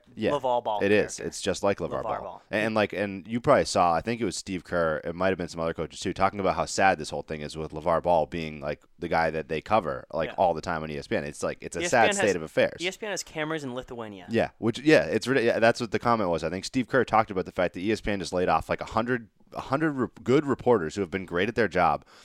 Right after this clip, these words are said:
Speaker 1: and they're paying to have camera crews in Lithuania to cover LeVar Ball. That's, like, the, that's the media world we live in. So that's what Tiger Woods is. And I do want to clarify that this isn't like a, like a,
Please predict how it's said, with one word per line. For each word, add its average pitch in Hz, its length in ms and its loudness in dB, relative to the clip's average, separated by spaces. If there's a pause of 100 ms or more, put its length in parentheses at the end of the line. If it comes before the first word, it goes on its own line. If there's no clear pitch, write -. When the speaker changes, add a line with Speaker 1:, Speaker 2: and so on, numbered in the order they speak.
(140)
Speaker 1:
and 95 120 -2
they're 120 120 4
paying 90 500 0 (380)
to 107 220 2
have 104 220 2
camera 135 320 -2
crews 82 300 -6
in 92 160 -6
Lithuania 110 580 0
to 85 120 -10
cover 90 280 -2
LeVar 78 320 0
Ball. 71 280 -4
That's, 98 200 2
like, 101 140 0
the, 92 220 -2
that's 110 180 2
the 92 100 -14
media 98 260 -2
world 80 220 -2
we 69 60 -10
live 67 180 -6
in. 53 140 -18
So 85 260 0 (580)
that's 117 220 6
what 120 140 0
Tiger 92 280 4
Woods 80 500 -4
is. 80 220 -2
And 101 300 -2 (240)
I - 80 2
do 180 140 4
want 165 140 4
to 82 60 -4
clarify 85 600 2 (420)
that 104 200 2
this 110 140 0
isn't 160 280 2
like 113 200 2
a, 90 220 0
like 92 180 0
a, 73 340 -2